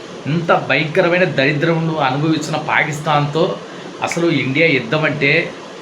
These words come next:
చాలా తక్కువ, గెలిచే ఛాన్స్ పాకిస్తాన్కి అసలు లేదు. కానీ పాకిస్తాన్ ఒక పాముతో పోలిస్తే ఆ పాముకి ఆయువు పట్టు మీద పట్టాల.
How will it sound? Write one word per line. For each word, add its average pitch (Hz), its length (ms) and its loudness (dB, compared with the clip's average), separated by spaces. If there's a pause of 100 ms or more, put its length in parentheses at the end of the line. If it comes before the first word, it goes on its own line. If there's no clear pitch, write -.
(1120)
చాలా 156 580 2 (640)
తక్కువ, 165 600 0 (540)
గెలిచే 165 440 4
ఛాన్స్ 165 280 0
పాకిస్తాన్కి 147 500 2
అసలు 120 240 -2
లేదు. 117 280 0 (140)
కానీ 143 500 2 (420)
పాకిస్తాన్ 165 540 2
ఒక 139 160 -2
పాముతో 156 540 0
పోలిస్తే 139 840 2 (1080)
ఆ 110 160 -2 (220)
పాముకి 160 960 2 (1200)
ఆయువు 220 260 4
పట్టు 165 280 0
మీద 180 120 2
పట్టాల. 151 460 0